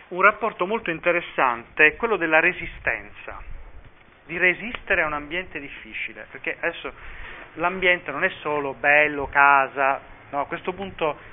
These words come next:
del mio discorso tutti possono immaginare l'ambiente come qualcosa di confortevole, che mi si, mi si attaglia,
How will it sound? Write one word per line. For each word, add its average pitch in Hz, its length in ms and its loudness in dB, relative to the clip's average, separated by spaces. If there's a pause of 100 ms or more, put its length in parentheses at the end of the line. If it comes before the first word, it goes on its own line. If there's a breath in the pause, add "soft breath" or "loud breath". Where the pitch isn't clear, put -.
(160)
del 151 120 -4
mio 170 140 -2
discorso 165 560 -2
tutti 160 240 -10
possono 151 340 -6
immaginare 151 560 -2
l'ambiente 147 460 -4
come 135 140 -4
qualcosa 139 280 -6
di 131 100 -4
confortevole, 139 800 -2
che 135 80 0
mi 135 140 -10
si, - 320 -20
mi 139 220 -12
si 151 80 -6
attaglia, 135 720 2